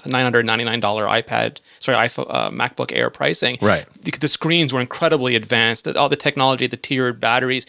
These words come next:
Speaker 1: they could not make it for much less. So they, they made it as, "Well,
Speaker 2: Right.
Speaker 1: we're putting this on the market. It's for a very specific sort of customers. And you don't have to get angry <laughs> if it's not for you.
Speaker 2: Right.
Speaker 1: Uh, but for people who do want it, they can pay and get it."
Speaker 2: Right. And we can actually measure how many years ahead it is by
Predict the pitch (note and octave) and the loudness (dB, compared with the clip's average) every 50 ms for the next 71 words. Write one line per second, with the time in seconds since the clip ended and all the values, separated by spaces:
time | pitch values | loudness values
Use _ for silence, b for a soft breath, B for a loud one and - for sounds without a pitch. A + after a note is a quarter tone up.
0 | B B B B B B - D3+ C#3+ - - F#3 F3 D3 D3+ C#3+ D3 B2+ C3 D3 | B B B B B B -2 -2 0 0 -2 -2 0 2 2 0 2 2 2 2
1 | D3 C#3+ C3 - - B2+ A#2+ A2+ A2+ - - B2 G#2+ G#2+ - - C#3 A#2 B2 A#2+ | 2 2 -2 -2 -2 -2 0 0 -2 0 0 0 0 0 0 -2 -2 0 0 -2
2 | A#2+ A#2 - C3+ B2+ C3 C3+ C3+ C3 C3 B2 B2 B2+ A2+ A#2+ C3+ C3 B2+ B2+ - | -2 0 -2 -2 0 2 2 2 2 2 2 2 0 2 2 2 2 2 2 0
3 | - - G#2 F2 D#2 - C3+ - - F#3 F3+ F3 D#3+ - E3 D3+ D3 C3+ B2+ C3 | 0 0 0 0 0 -2 -4 0 2 2 2 2 4 4 2 2 4 4 4 4
4 | C3 - D#3+ C#3 - - D3+ C#3 C3 - - D3 D#3+ F3+ E3+ - G3+ - - E3 | 4 4 2 2 4 2 0 0 0 2 2 2 2 2 2 2 0 2 2 2
5 | - F3 - - D#3+ D3+ D3 - C3+ B2+ - - - B2+ C3 B2+ C#3+ D#3 - B | 2 2 2 4 2 2 4 4 2 0 2 0 0 2 4 4 4 2 0 B
6 | B B B B - D#3+ F3 G#3 B3 A#3+ B3+ A#3 A#3 F#3 G3 A#3+ C4+ A#3 F#3 D3+ | B B B B 2 2 4 4 4 2 4 4 4 4 4 4 4 4 4 2
7 | C3+ A#2+ B2+ - - - - D3 C3 D#3 - - D3+ C3+ C#3+ F3+ G3 - C3+ B2+ | 2 0 -2 -10 -10 -4 -2 0 0 0 0 2 2 4 4 4 4 4 4 2
8 | A#2+ - - - - - C3 C3 B2+ A#2 D#3 C#3+ - D#3 C3 E3 - D#3+ D3 C#3+ | 0 -2 -8 -10 -2 0 2 2 4 2 2 2 2 2 2 2 0 2 0 2
9 | A#2+ F3 G#3+ G3+ D#3 C#3 C#3+ C3+ A#2+ B2 - C3 B2 B2+ B2 A#2+ B2+ C#3+ D3+ G#3 | 2 4 4 4 4 4 4 4 2 2 2 0 0 2 2 2 2 2 2 2
10 | A#3 - - - - - _ _ _ _ - G2+ F2+ D#2+ - _ - A2 A2 A#2+ | 2 0 -2 -6 -8 -14 _ _ _ _ 2 2 2 0 -4 _ -6 -2 -2 0
11 | A#2 C3 B2 B2+ A#2+ - A#2+ G2+ G2+ A2 B2 A2+ A#2 F#2 - A2+ F2+ F2 F2 F2 | 0 0 0 0 0 0 0 0 2 0 2 2 2 2 2 2 0 0 0 0
12 | F2 F2 F2+ F#2 F#2 E2+ E2 - G2 G2+ G2+ F2+ D#2 D#2+ D#2 D2+ D2 - - D2+ | 2 2 2 2 2 2 2 2 2 4 4 2 0 0 -2 -4 -6 -2 0 0
13 | D#2+ D#2+ D#2 | 0 0 0